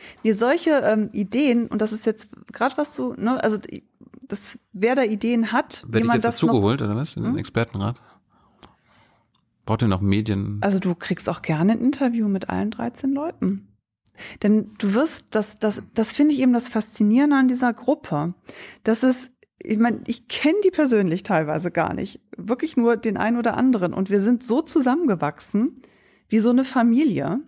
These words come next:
Speaker 1: die sich auch so, so austauscht und f-, und, und so immer stärker zusammenwächst. Und diese, und ich glaub, d-,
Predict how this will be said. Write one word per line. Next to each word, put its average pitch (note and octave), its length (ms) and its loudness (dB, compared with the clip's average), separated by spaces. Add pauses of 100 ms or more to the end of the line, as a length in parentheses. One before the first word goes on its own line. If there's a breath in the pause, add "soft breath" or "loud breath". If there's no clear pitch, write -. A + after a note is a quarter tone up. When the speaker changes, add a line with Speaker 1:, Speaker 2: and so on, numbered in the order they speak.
(540 loud breath)
Speaker 1:
die G#3+ 120 2
sich G#3+ 220 -2
auch G#3 240 -2 (540)
so, G3+ 420 0 (260)
so G3 200 0
austauscht G3 760 -2
und - 140 -4
f-, - 420 -18
und, G3 260 -6
und G3+ 300 -8 (180)
so G#3 300 0 (220)
immer C#4 240 4
stärker A#3+ 380 -2
zusammenwächst. A3 840 0
Und F#3 280 0 (540 loud breath)
diese, G#3+ 500 0 (480)
und - 200 -2
ich - 120 -10
glaub, G#3 380 0
d-, - 80 -4